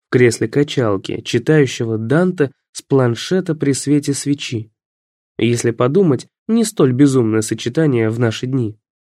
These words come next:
Окна виллы по правую руку, напротив, полыхали разноцветицей огней. Её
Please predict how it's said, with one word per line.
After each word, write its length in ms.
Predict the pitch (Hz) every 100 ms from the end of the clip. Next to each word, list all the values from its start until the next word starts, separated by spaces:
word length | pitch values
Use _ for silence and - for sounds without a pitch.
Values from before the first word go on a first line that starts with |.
| _
Окна 360 | - 123 127 120
виллы 360 | 147 208 135 113
по 140 | 117
правую 400 | 110 123 113 135
руку, 300 | 127 107 113
напротив, 640 | 135 185 175 143 127 123 _ _ _ -
полыхали 680 | 135 127 110 - 190 196 175
разноцветицей 1000 | 156 131 123 113 127 165 143 143 139 135
огней. 520 | 131 123 107 101 - _ _ _ _ _ _
Её 320 | 120 139 208